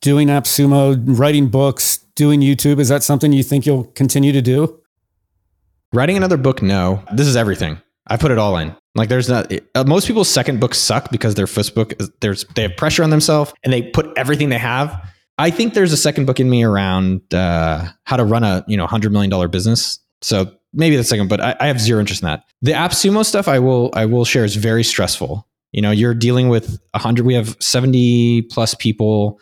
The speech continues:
Speaker 2: You know, I got a bill yesterday, hundred seventy thousand dollars in taxes. That's just a surprise bill. And so I wanna be a good father. I wanna be a good partner to my girlfriend, ideally wife one day. And to do it at the, this level is stressful. And it's,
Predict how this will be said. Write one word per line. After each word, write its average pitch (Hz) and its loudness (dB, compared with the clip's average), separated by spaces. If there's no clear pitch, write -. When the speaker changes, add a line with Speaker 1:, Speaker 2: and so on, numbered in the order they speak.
Speaker 2:
You 131 0
know, 120 2
I 110 0
got 110 0
a 104 0
bill 120 0
yesterday, 117 0
hundred 127 0
seventy 117 -2
thousand 107 0
dollars 101 0
in 90 -4
taxes. 104 -2
That's 226 0
just - 0
a - -2
surprise 135 -2
bill. 117 0
And 131 2
so 131 2
I 127 2
wanna 147 2
be 143 4
a 135 2
good 120 0
father. 123 2
I 120 4
wanna 117 4
be 117 0
a - -2
good 107 -2
partner 110 2
to - -4
my 90 2
girlfriend, 107 0
ideally 92 2
wife 104 0
one 107 2
day. 107 2
And 127 2
to 139 0
do 135 2
it 151 0
at 120 -2
the, 113 0
this 113 -2
level 113 0
is 95 0
stressful. - -6
And 110 0
it's, 117 -2